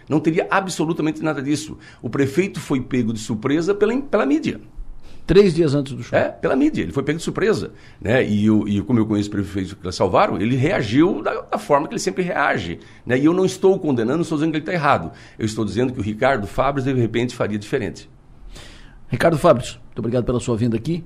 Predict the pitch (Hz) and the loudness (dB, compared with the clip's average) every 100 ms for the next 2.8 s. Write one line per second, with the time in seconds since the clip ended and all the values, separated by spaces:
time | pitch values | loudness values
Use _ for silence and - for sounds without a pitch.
0 | - - 107 110 117 - 113 120 107 113 | -12 -8 -6 -4 -4 -4 -4 -4 -4 -4
1 | 104 143 185 - - - - - 104 113 | -2 -2 -2 -8 -20 -20 -16 -8 -2 0
2 | 113 117 117 113 113 160 190 175 | 2 0 2 0 4 2 2 -4